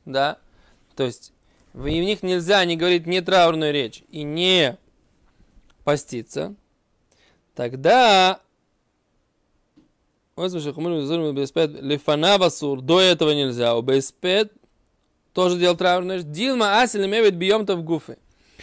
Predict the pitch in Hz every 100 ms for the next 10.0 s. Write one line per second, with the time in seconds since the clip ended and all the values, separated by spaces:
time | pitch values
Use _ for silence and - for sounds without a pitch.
0 | - - _ - 170 185 202 196 220 233
1 | - - 170 170 202 202 214 208 214 226
2 | 269 269 - - 185 180 165 139 139 135
3 | 147 151 156 151 127 165 180 180 180 170
4 | 190 190 202 190 214 214 214 214 214 220
5 | 240 302 226 220 196 185 240 233 226 185
6 | 196 160 123 - - 190 196 196 165 127
7 | 113 - _ _ _ _ _ _ _ _
8 | _ - 131 - 123 - 156 147 165 156
9 | 139 135 143 147 151 254 220 175 - 123